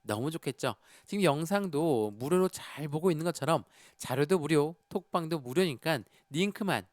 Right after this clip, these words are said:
클릭하면 된다라는 거 한 번 더 기억하시면 더욱 좋겠습니다. 자, 그러면 엑스알피 리플 코인 영상 본격적으로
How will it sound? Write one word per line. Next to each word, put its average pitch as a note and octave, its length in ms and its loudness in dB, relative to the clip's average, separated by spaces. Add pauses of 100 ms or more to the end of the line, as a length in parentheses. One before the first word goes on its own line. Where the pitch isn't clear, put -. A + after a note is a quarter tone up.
클릭하면 E3+ 640 -4 (200)
된다라는 A2 600 -8
거 G2 200 -10 (200)
한 F3+ 140 -6
번 E3 180 2
더 D3+ 360 0
기억하시면 C3+ 680 -2 (280)
더욱 A2+ 280 -2
좋겠습니다. G#2 600 -8 (200)
자, E3 140 0
그러면 E3 320 2 (240)
엑스알피 E3+ 640 0 (180)
리플 F3 400 -2
코인 E3+ 560 4
영상 C3 400 4 (300)
본격적으로 C#3+ 800 0